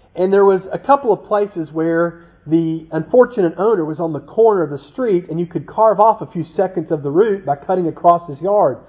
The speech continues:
And in one spot, that it happened so frequently by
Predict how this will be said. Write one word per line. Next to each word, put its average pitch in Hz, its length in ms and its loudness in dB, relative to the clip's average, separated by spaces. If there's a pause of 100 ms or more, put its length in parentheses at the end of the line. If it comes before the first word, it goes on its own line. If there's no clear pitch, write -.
(320)
And 151 80 -6
in 135 80 -2
one 208 420 0
spot, 185 460 2 (680)
that 160 240 -6
it 170 200 -8
happened 180 440 -6 (100)
so 233 240 0 (100)
frequently 156 540 -4
by 143 280 -4